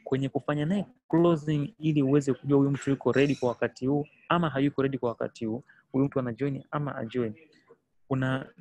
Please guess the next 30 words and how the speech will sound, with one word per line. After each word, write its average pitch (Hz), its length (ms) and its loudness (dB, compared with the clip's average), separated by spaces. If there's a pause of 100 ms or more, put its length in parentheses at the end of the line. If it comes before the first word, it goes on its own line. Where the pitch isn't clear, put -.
(100)
namna 151 400 0
ya 127 80 -2
kuweza 131 280 -4
kuclose 110 500 -12
naye. 110 260 -4
Na 123 160 -2
hizi 170 320 -4
statement 147 640 -6
mimi 143 240 -2
ndo 123 140 2
huwa 131 160 2
nazitumia 120 720 -4
zaidi 110 680 -4 (220)
kwenye 110 200 -2
kufanya 120 380 -6
na 110 140 -2
mtu 113 200 -4
closing, 98 520 -4 (960)
ili 135 180 2
kuweza 127 260 2
kusaidia 117 440 -2
kufanya 117 600 -4
maamuzi. 104 720 -6 (300)
Ya 127 120 -2
kwanza 147 560 -6 (240)
unaweza 127 280 -2
ukaitumia 110 640 -8 (840)
ni - 100 -6
kwamba, 123 440 -2 (840)
"Unadhani 131 720 0